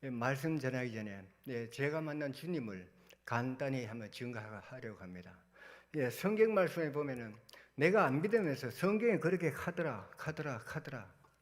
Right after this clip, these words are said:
만날 이건데 저는, 예, 부끄럽지만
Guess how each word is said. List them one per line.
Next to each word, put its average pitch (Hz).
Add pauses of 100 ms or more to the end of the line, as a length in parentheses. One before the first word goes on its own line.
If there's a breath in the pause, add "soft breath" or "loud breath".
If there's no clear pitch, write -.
(140)
만날 156
이건데 160 (340 loud breath)
저는, 156 (540 loud breath)
예, 131 (500)
부끄럽지만 143